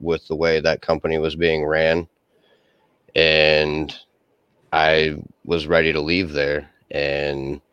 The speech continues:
so I worked all Memorial Day weekend, busted my butt, and basically got told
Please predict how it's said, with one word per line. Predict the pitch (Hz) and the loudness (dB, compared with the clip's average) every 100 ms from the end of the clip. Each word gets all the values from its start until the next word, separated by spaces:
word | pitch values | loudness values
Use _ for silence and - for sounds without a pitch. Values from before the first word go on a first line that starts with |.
| _ _ _ _ _ _ _ - | _ _ _ _ _ _ _ -6
so | - 85 78 76 78 76 | 2 4 6 6 4 2
I | 78 | 2
worked | 85 92 90 | 6 6 6
all | 90 92 92 | 4 6 6
Memorial | 92 90 92 92 90 | 6 6 6 8 6
Day | 85 87 | 6 4
weekend, | 87 87 85 85 85 85 - _ _ _ _ - | 4 2 2 2 2 -2 -8 _ _ _ _ -20
busted | 78 87 85 - 85 | -2 0 2 0 -2
my | 85 80 | 0 2
butt, | 82 80 80 - _ _ _ _ _ _ _ _ _ | 4 4 2 -2 _ _ _ _ _ _ _ _ _
and | - 78 76 76 76 73 73 - _ _ _ _ _ _ _ _ _ | -4 -2 0 -2 -4 -8 -10 -14 _ _ _ _ _ _ _ _ _
basically | 92 95 - 87 95 92 | 2 2 2 2 4 4
got | 85 85 85 - | 6 4 4 2
told | 90 87 85 85 78 | 2 4 4 2 -2